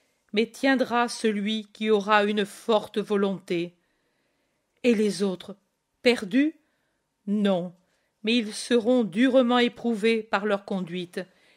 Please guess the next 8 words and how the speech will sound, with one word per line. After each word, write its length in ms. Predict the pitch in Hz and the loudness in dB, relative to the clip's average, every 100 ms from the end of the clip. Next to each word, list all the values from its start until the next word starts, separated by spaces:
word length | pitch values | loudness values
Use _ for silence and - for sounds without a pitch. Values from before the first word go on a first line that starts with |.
| _ | _
Ils 160 | 233 240 | -2 -2
seront 480 | - 294 233 285 294 | -2 -4 -2 -2 -2
comme 340 | - 269 247 | -2 -2 -4
quelqu'un 560 | - 294 233 - 226 226 | -4 -4 -4 -4 -4 -4
qui 140 | 220 | -8
se 160 | 202 247 | -8 -8
croyait 400 | - 226 214 214 | -4 -4 -2 -6
fort 460 | - 220 208 202 | -6 -4 -4 -6